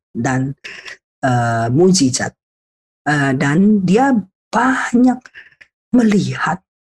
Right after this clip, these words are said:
eh, bagaimana terjadi kesembuhan melalui cinta kasih ini, selain melalui obat-obatan. Dia katakan orang yang harusnya meninggal tidak meninggal. Orang yang kankernya tidak parah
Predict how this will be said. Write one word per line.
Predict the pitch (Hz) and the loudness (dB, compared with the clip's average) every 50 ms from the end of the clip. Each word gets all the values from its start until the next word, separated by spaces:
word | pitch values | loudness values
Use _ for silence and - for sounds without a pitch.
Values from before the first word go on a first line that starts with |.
| _ _ _ _ _ _ 151 | _ _ _ _ _ _ -2
eh, | 151 147 151 | 0 0 0
bagaimana | - 165 160 135 131 151 151 135 139 165 180 214 247 254 214 175 147 139 139 139 - _ _ - - - - _ _ _ _ | 0 0 0 0 0 0 0 0 2 2 2 2 2 2 2 0 0 0 -4 -6 -12 _ _ -20 -20 -20 -20 _ _ _ _
terjadi | 170 156 131 127 127 123 - 254 262 233 190 - - 139 151 143 - _ _ _ _ _ _ _ | 0 2 2 2 2 2 2 2 2 2 0 0 -2 -2 -4 -4 -8 _ _ _ _ _ _ _
kesembuhan | - - 165 - - 175 147 135 151 208 247 233 196 - - 123 127 127 127 - - _ | -4 -2 0 0 0 0 0 0 2 2 2 2 2 0 -4 -4 -4 -4 -6 -6 -6 _
melalui | - 165 156 151 156 151 185 190 180 147 143 | -4 -2 -2 -2 0 0 2 2 2 0 0
cinta | - - 196 208 196 180 185 170 | -2 0 2 2 2 2 0 -4
kasih | 180 - - - 120 - - - 180 160 160 - _ _ _ _ | -4 -6 -8 -8 -6 -4 -4 -4 -4 -6 -8 -12 _ _ _ _
ini, | - 143 120 117 113 110 - - _ _ - - - - - - - - | 0 0 0 0 -2 -6 -10 -14 _ _ -20 -20 -20 -20 -20 -20 -20 -8
selain | - - - 165 131 139 190 220 185 | -4 -2 0 0 2 2 2 4 4
melalui | 180 170 156 143 143 160 165 135 - - _ | 2 2 2 -2 -2 -2 -2 -2 -4 -4 _
obat-obatan. | 156 147 127 120 123 - - _ - 156 135 135 143 127 - _ - 135 131 - _ - - - - - - _ | -4 -4 -4 -4 -6 -8 -14 _ -6 -6 -4 -4 -4 -6 -6 _ -8 -8 -8 -10 _ -20 -20 -20 -20 -20 -20 _
Dia | _ - 311 302 | _ 0 0 2
katakan | - 311 311 - - 202 - 320 320 311 302 - _ - | 0 0 0 0 -2 0 0 0 0 0 0 -2 _ 0
orang | 277 311 311 311 302 311 311 | 0 2 2 2 2 4 2
yang | 302 294 285 | 2 2 0
harusnya | 277 - - - 277 277 269 - - - 285 302 | -2 -4 -2 -2 -2 -2 -2 -4 -4 -2 2 2
meninggal | 294 269 277 285 302 277 208 170 170 170 196 185 - - _ | 4 4 6 6 6 4 4 2 0 0 -2 -4 -8 -16 _
tidak | _ - 143 - 98 - | _ 0 0 0 0 -2
meninggal. | 127 131 147 170 202 233 247 269 240 - - - _ - - - - - - - - _ _ _ | -4 -2 0 2 2 2 2 2 0 -2 -4 -10 _ -20 -18 -16 -16 -16 -16 -16 -18 _ _ _
Orang | 359 302 359 370 359 359 349 | 0 2 4 4 4 4 4
yang | 330 330 320 | 4 2 0
kankernya | - 294 294 311 302 302 302 311 302 294 294 | 0 2 2 2 2 2 2 2 2 0 2
tidak | - 294 285 277 269 - | 2 2 2 2 0 -2
parah | - 269 285 262 202 175 165 - | -2 -2 0 2 0 0 -2 -4